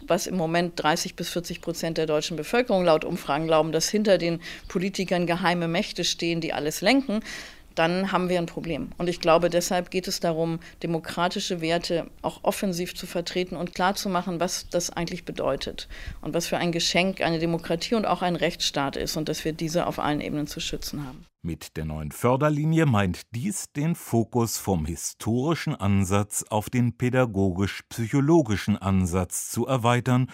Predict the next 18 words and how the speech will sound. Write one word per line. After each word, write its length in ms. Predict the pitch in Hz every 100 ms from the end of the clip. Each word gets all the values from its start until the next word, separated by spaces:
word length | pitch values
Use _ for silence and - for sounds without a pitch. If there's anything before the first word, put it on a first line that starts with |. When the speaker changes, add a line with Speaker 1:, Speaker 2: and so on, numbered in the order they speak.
| - - -
Speaker 2:
um 260 | 98 85
dort 360 | 73 87 127 -
vielleicht 600 | - - 143 135 165 -
von 260 | - 95 85
den 200 | 85 -
Erfahrungen 960 | - - - 110 110 110 117 110 113 - - -
aus 220 | 127 -
der 160 | 147
Suchtprävention 1200 | 120 98 101 - - - 98 101 98 - 98 107 113 - - -
und 480 | 147 202 - - -
der 100 | 151
pädagogischen 840 | 147 151 139 107 101 92 92 113
Arbeit 460 | - 92 92 101 -
gegen 220 | 107 107
Vorurteile 760 | 101 - 92 82 - 82 90 -
allgemein 680 | 101 104 107 90 87 82
zu 180 | 82 107
profitieren. 760 | 92 - 95 127 - 92 65